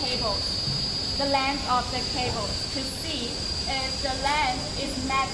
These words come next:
the setting length while on the screen. If you measure this, if this cord of cable is measured as three hundred and one meters, which means that it's one meters more than three hundred meters,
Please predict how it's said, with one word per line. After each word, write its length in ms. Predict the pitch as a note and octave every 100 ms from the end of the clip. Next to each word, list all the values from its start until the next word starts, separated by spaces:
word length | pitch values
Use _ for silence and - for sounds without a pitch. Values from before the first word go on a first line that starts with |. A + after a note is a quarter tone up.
| -
the 160 | C4 B3 A#3 A3+ -
setting 400 | C4+ C4 B3+ B3 B3+ - - - C4
length 320 | B3 B3 B3+ - - - - - C4+
while 240 | B3+ B3 A#3+
on 80 | A#3
the 120 | - A#3
screen. 160 | A#3 - - - - - - - - -
If 240 | C#4 C#4+ D4 D4
you 160 | D4+ C#4+ C#4 C4
measure 560 | C#4 D4+ - D#4+ D#4+ D#4
this, 240 | D4+ C#4+ - - - D4
if 80 | D#4
this 160 | F4 F#4 -
cord 240 | - D4 D4+
of 160 | C#4+ - - - -
cable 240 | E4 D4 C#4
is 160 | C4+ -
measured 400 | C4 C4 C#4+ C4 A#3
as 100 | A#3 - - -
three 160 | D4 D#4+
hundred 320 | D#4+ C#4 C4+ C4
and 320 | A#3+ A#3+ A#3
one 240 | C4 C4 C4+
meters, 320 | C4 A#3 G#3+ - - - - - B3
which 240 | E4 F4
means 320 | D#4 D4+ D4+ -
that 220 | C4 B3
it's 300 | C#4 A#3+ B3
one 180 | D4 D#4
meters 300 | D#4 D4+ D4 C#4 C4+ C4
more 160 | C4+ C#4+
than 240 | C4+ A#3+ A#3+ - C4+
three 160 | C#4 C4+ C4
hundred 320 | B3+ B3 B3 B3
meters, 320 | B3 A#3